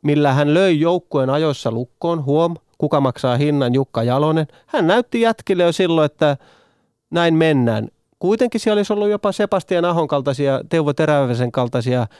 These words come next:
henki-, pelaajia ehkä saatavissa. En muista nyt niitä sopimustilannejuttuja, mutta kuitenkin ihan huikea päätös ja kertoo kovasta johtajuudesta.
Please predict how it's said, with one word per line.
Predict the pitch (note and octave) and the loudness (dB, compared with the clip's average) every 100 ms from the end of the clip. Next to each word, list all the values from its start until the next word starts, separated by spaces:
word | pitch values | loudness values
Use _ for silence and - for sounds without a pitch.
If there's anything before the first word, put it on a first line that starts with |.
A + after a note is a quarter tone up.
| - | -8
henki-, | C#3 C3 B2+ - - - - | -4 -4 -4 -8 -10 -14 -4
pelaajia | C#3+ B2 A#2 A#2+ | 0 2 2 2
ehkä | D#3 D3 - C3+ B2+ | 2 0 0 -2 -2
saatavissa. | D3 B2+ A#2+ A#2+ A#2 | 0 -2 0 -2 0
En | B2 | 0
muista | A#2 A#2 B2 | 0 -2 -2
nyt | A#2+ B2+ | -2 -2
niitä | A#2+ A#2+ | -4 -2
sopimustilannejuttuja, | B2+ A#2 A#2 A2+ _ D#3+ C3 B2 B2 B2+ - C#3+ | -2 -2 -4 -6 _ -4 -2 -2 -2 -4 -4 -6
mutta | - | -2
kuitenkin | G#3+ F#3 E3+ D3+ D3 A2 - _ _ _ - | -2 0 -2 -2 -2 -4 -8 _ _ _ -6
ihan | A#3+ D#3+ | -2 -2
huikea | B3 A#3 - F3+ | 0 0 0 0
päätös | - F#3 D3 C3 - _ _ _ _ _ | 2 0 2 -2 -6 _ _ _ _ _
ja | D#3 D#3 - - - _ _ _ - - - - - - A3+ | -6 -6 -6 -14 -20 _ _ _ -20 -20 -18 -18 -18 -20 -4
kertoo | A3 G3 G3+ | -2 2 0
kovasta | - D4+ A#3+ D3 - A2 - _ _ _ _ _ _ _ _ _ _ _ _ _ | 2 4 4 2 -2 -4 -4 _ _ _ _ _ _ _ _ _ _ _ _ _
johtajuudesta. | D#3+ D3 G2 G#2+ A2 - - - | -4 -4 -2 -4 -4 -8 -12 -20